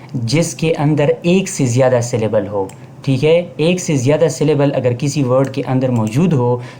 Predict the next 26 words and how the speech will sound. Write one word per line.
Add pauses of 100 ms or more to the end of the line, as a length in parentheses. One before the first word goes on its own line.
तो
उसे
हम
मल्टीसिलेबिक
वर्ड
कहेंगे,
ठीक
है। (340)
For
example, (120)
पॉकेट, (500)
पॉकेट
के
अंदर
दो
सिलेबल
है,
ठीक
है। (320)
पास्ता, (320)
पास्ता
के
अंदर
दो
सिलेबल
है।